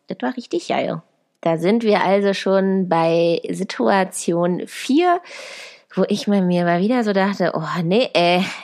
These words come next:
gar keinen Bock, mich jetzt damit <laughs> auseinandersetzen zu müssen.“ Ja, also musste ich mein Handy ja irgendwie wieder ankriegen und dann dachte ich mir so, „Gut, dass ich meinen Adapter in meinem Koffer habe, an den ich jetzt noch nicht komme, denn die Zollstation und Visumsstation und Ausweisstation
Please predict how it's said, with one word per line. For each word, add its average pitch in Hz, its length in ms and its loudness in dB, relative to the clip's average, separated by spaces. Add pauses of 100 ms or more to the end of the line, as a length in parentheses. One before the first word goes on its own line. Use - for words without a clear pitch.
(100)
gar 202 160 2
keinen 226 240 0
Bock, 214 180 2
mich 226 160 -2
jetzt 202 240 -2
damit 214 280 2
<laughs> - 20 2
auseinandersetzen 214 1040 -2
zu 170 120 -6
müssen.“ 165 440 -4 (1120)
Ja, 277 260 2
also 208 200 2
musste 226 220 -2
ich 247 100 -4
mein 220 160 4
Handy 302 280 2
ja 202 100 2
irgendwie 190 380 0
wieder 190 220 2
ankriegen 190 640 0
und 208 120 0
dann 196 120 2
dachte 233 200 0
ich 220 80 -4
mir 202 260 0
so, 202 420 0 (340)
„Gut, 349 220 0
dass 254 140 -2
ich - 160 -6
meinen 196 220 0
Adapter 220 720 0
in 185 120 -2
meinem 175 380 0 (120)
Koffer 247 360 2
habe, 170 440 2
an 175 140 -2
den 196 180 0
ich 190 100 -4
jetzt - 220 -2
noch 208 80 2
nicht 185 180 -2
komme, 208 260 2
denn 180 360 2
die 175 300 -2
Zollstation 185 840 0
und 165 360 -4
Visumsstation 175 960 0
und - 200 -4
Ausweisstation 170 960 0